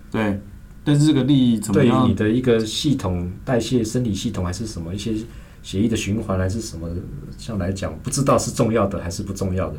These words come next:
Speaker 1: OK，啊哈，
Speaker 2: 这就可能不是我能判断的。
Speaker 1: 好。那可能我们要下一集要找生物学家、生理学家，
Speaker 2: 对。
Speaker 1: 然后来做一些评论，这样子。
Speaker 2: 有，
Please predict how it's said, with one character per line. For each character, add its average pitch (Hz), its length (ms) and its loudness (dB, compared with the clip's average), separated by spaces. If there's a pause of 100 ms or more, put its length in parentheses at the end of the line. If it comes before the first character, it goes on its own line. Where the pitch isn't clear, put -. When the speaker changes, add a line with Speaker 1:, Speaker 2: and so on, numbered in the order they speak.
(140)
Speaker 1:
OK， 110 440 0 (220)
啊 110 100 -4
哈， 104 360 0
Speaker 2:
这 123 120 -4 (140)
就 117 180 2
可 - 140 -6
能 82 100 -4
不 85 80 -10
是 110 140 -6
我 78 160 -4
能 80 140 -6
判 95 200 -2
断 87 200 -2
的。 73 40 -6
Speaker 1:
好。 139 80 2
那 139 80 4
可 127 60 4
能 110 140 4
我 104 40 2
们 104 120 2
要 123 100 4
下 123 260 2
一 113 40 2
集 104 140 0
要 104 120 2
找 95 260 0
生 110 200 2
物 110 40 2
学 98 140 2
家、 104 100 2
生 127 160 4
理 120 60 6
学 104 160 2
家， 107 240 4
Speaker 2:
对。 101 80 0
Speaker 1:
然 107 80 4
后 117 200 2
来 120 120 4
做 127 160 4
一 - 20 4
些 123 120 4
评 107 200 -2
论， 107 200 4
这 107 80 4
样 104 120 4
子。 104 80 0
Speaker 2:
有， 98 80 2